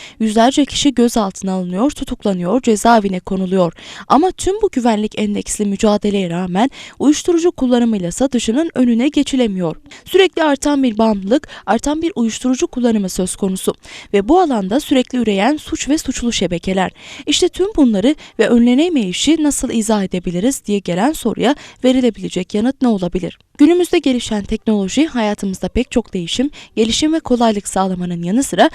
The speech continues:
büyük bir tehdit ve korkunç bir bataklık olduğunu da görmek lazım. Bu değişim ve kolaylıkların yanında maruz kalınan video ve fotoğraflarsa kişiler üzerinde olumsuz etkilere neden olmaktadır. Çünkü sosyal medya, televizyon,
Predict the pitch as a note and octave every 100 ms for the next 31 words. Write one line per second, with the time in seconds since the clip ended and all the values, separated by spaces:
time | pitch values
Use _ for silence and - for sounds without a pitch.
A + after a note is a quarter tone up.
0 | - - D#4+ F4 D#4 - A#3 - C#4+ E4
1 | - A3 D4+ E4+ E4 C4+ A3+ A#3+ A3+ D#4
2 | D#4 B3 G3+ F#3+ B3 E4+ B3 G3+ - F3+
3 | F3+ F#3+ - - - - - F4 G4 E4
4 | D#4+ D4 B3+ A3 A#3 A3+ A#3 B3 A#3 F#3+
5 | F3+ F3 D#4+ - - F#3+ G#3+ F4 - C#4
6 | A3+ C#4 D#4 A#3+ C4+ A#3 G#3+ F#3 G#3+ G#3+
7 | - F#3+ F3+ B3+ C#4 - _ - A#3+ B3+
8 | B3 G#3 G#3 G#3+ G3+ C#4 C#4+ A#3 - B3
9 | G#3 - F#3 A#3 D#4 A#3 A3+ F#3 E3+ F3
10 | - G#3 F#3+ - - - - F4+ F#4 -
11 | A3 - B3 A3 F3 F3 C#4+ - - C4+
12 | C4+ A3+ - A3+